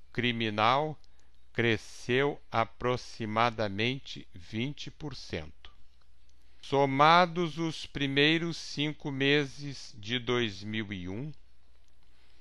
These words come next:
Niterói soma quinhentos e noventa e seis ocorrências do crime,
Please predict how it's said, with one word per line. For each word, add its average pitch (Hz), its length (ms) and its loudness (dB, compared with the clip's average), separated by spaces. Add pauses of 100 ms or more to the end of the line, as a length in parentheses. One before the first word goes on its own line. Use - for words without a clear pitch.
(360)
Niterói 147 880 6
soma 165 840 2
quinhentos 147 880 0
e 151 80 0
noventa 131 560 2
e 110 120 0
seis 117 640 0 (220)
ocorrências 107 1300 -2
do 92 200 -6
crime, 160 520 -2